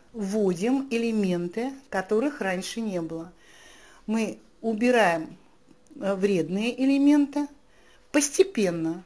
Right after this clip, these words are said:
м, сокращаем. Вот здесь надо применить усилия. И вот это усилие выдержать с-, свободно можно.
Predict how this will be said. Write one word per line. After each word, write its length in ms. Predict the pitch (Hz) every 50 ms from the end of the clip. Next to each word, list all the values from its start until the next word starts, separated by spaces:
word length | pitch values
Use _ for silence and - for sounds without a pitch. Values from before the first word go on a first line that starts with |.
| _ _
м, 180 | 196 196 208 - - -
сокращаем. 800 | - - 302 302 - 285 277 269 269 - - 175 160 156 165 - - - - - - - -
Вот 160 | 214 240 233
здесь 320 | 247 302 392 403 392 -
надо 280 | 240 226 247 262 254 247
применить 460 | - 202 196 190 196 202 220 220 233
усилия. 520 | 214 - - - - 170 156 160 165 156 - - - - - - - -
И 100 | 240 233
вот 240 | 277 294 294 - -
это 240 | - 381 381 - 269
усилие 440 | 240 233 - - - 208 190 196 196
выдержать 640 | 202 285 330 294 277 254 180 190 190 180 180 - - - - - - - _ _ _ _ _ - -
с-, 180 | - - - - _ _ _ -
свободно 800 | - - 214 220 220 214 202 196 240 285 302 269 269 277 269 254
можно. 640 | 240 214 190 180 165 160 - - 156 156 160 170